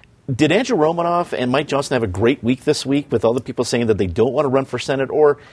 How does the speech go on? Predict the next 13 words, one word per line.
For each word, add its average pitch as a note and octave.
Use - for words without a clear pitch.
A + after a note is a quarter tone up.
is F#3+
there G#3+
room G#3
for, D#3
uh, B2
John C3
Hickenlooper B2
to G#2+
change C3+
his A#2+
mind A2+
if, G#2
if -